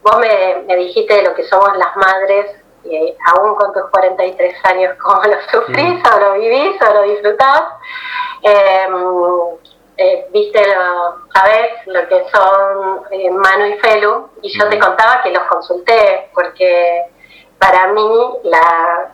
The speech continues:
Speaker 1: la canción, eh, quería que, que nos represente. Y a los tres, porque realmente somos muy bloque, los tres, por distintas circunstancias de la vida, pero somos muy bloque.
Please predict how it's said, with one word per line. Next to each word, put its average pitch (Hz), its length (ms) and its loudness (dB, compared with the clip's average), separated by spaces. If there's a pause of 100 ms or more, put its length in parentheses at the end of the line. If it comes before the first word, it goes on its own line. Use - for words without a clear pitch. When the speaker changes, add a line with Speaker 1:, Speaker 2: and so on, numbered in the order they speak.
Speaker 1:
la 185 200 2
canción, 226 800 0 (240)
eh, 196 320 -6
quería 214 520 2
que, 175 460 0
que 170 120 -8
nos 170 180 -2
represente. 175 840 -2 (720)
Y 233 480 0
a 202 140 2
los 190 160 -4
tres, 226 280 0 (180)
porque 185 580 0
realmente 240 680 2
somos 190 400 0 (100)
muy 233 360 4
bloque, 170 520 -2 (160)
los 190 240 -2
tres, 175 260 0
por - 140 -4
distintas 208 540 0
circunstancias 190 680 0
de 190 120 2
la 185 100 0
vida, 190 240 2
pero - 160 -4
somos 185 300 -2
muy 185 220 0
bloque. 170 360 -8